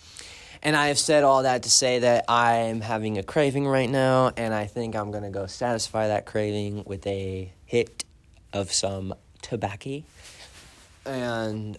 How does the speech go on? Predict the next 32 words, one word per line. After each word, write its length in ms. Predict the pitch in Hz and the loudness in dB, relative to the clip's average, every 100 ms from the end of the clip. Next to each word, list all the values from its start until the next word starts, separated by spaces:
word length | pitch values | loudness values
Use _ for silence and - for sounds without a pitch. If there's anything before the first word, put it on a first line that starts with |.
| - | -6
uh, 480 | 110 104 104 104 95 | -2 -2 -2 -4 -6
wrap 380 | 104 107 107 98 | -2 0 0 -2
this 200 | 107 95 | -6 -6
podcast 600 | - 107 104 113 101 - | 2 2 2 -2 -2 2
up, 160 | 127 - | 2 2
'cause 120 | 117 | 0
I 80 | 104 | -4
think 220 | 104 101 | -4 -6
I'm 160 | 101 98 | -4 -6
approaching 420 | 92 98 92 95 | -4 -6 -6 -10
the 120 | 90 | -10
hour 240 | - 92 90 | -10 -10 -12
mark. 340 | - - - - | -14 -16 -18 -12
So, 480 | - - 156 104 - - - - _ - _ _ _ _ - _ _ _ _ _ _ _ _ _ _ | -2 4 4 2 -6 -20 -20 -20 _ -20 _ _ _ _ -20 _ _ _ _ _ _ _ _ _ _
thank 320 | - - 165 160 | -2 6 6 6
you 100 | 165 | 4
for 360 | 160 156 147 | 8 8 8
going 380 | 143 143 139 139 | 6 4 4 2
on 120 | 131 | 0
this 180 | 131 127 | 0 0
roller 220 | 135 127 | 2 0
coaster 380 | 120 131 120 113 | 0 -2 -2 -2
ride 220 | 113 113 | 0 0
with 120 | 113 | -2
me. 380 | 117 113 110 113 - | -4 -6 -6 -8 -6
Um, 280 | 107 104 101 | -2 -2 -4
I 180 | 101 104 | -4 -4
felt 380 | - 120 113 120 | 0 4 4 4
like 160 | 110 | -2
fifty 560 | - - 113 104 - 113 | -4 -4 -4 -4 -6 -4
emotions, 880 | 104 101 98 - 107 107 113 - - - | -4 -4 -4 -4 -4 -6 -4 -4 -6 -8
um, 420 | 101 98 95 | -10 -10 -10